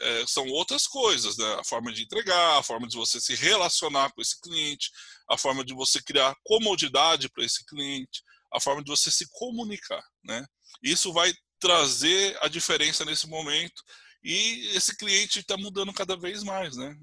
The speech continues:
Agora ele tá cada vez mais digital. E se você não tá digital,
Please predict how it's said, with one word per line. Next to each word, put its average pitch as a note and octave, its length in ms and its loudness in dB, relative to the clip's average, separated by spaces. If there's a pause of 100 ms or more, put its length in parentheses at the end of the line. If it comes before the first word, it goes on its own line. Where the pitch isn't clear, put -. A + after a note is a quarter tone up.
(100)
Agora B2 360 -6
ele D#3 160 -4
tá D3 160 -6
cada D3 240 -6
vez D#3+ 240 -8
mais D#3+ 240 -8
digital. D#3+ 640 -8
E C3+ 80 -12
se - 80 -2
você D3+ 180 0
não C#3 120 -10
tá B2+ 140 -6
digital, D#3 640 -8